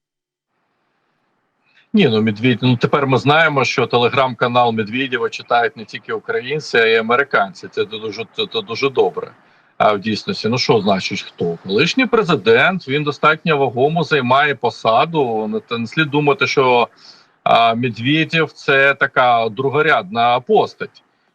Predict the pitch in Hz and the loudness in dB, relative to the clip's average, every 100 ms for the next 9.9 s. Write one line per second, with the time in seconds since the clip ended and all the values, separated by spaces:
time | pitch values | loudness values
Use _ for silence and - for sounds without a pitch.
0 | _ 156 220 233 247 226 214 208 220 185 | _ -4 -4 -4 0 2 2 0 0 0
1 | 139 123 117 113 117 110 107 - 107 131 | 2 0 0 -2 -4 -8 -10 -6 -2 0
2 | 131 113 95 95 - - - - 113 117 | 2 0 0 -4 -10 -14 -8 0 2 4
3 | 113 117 113 110 - - 139 139 143 139 | 2 2 2 0 -4 -4 2 4 4 4
4 | 127 - 127 127 113 - 135 160 127 131 | 2 -2 -6 -6 -6 -8 -2 -2 0 0
5 | 233 254 185 - 151 147 131 156 120 101 | 0 0 0 -2 -2 -4 0 0 0 -2
6 | - _ - 156 - 180 165 147 165 202 | -4 _ -2 -2 2 2 4 4 4 4
7 | 214 202 165 170 190 - - 156 156 165 | 2 2 0 0 0 -2 -4 0 2 4
8 | 160 147 - 120 104 156 170 160 135 110 | 4 2 -2 -10 -6 -2 0 0 -2 -2
9 | 156 151 - 139 - 147 151 127 | -4 -4 -6 -6 -2 0 0 -2